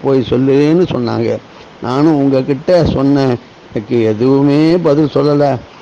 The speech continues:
சொல்ல மாட்டேங்கிறீங்களே. இன்னைக்கு எனக்கு ஒரு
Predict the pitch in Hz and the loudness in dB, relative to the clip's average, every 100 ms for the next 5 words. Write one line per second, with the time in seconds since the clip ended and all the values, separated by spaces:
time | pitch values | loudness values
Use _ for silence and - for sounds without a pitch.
0 | - - 110 127 151 143 131 147 143 151 | -20 -6 -2 0 0 0 -2 -2 0 2
1 | 160 160 180 196 190 151 147 143 - 143 | 2 2 2 2 2 2 0 0 -2 -2
2 | 135 135 120 - 131 120 | -2 -2 -6 -6 -2 -2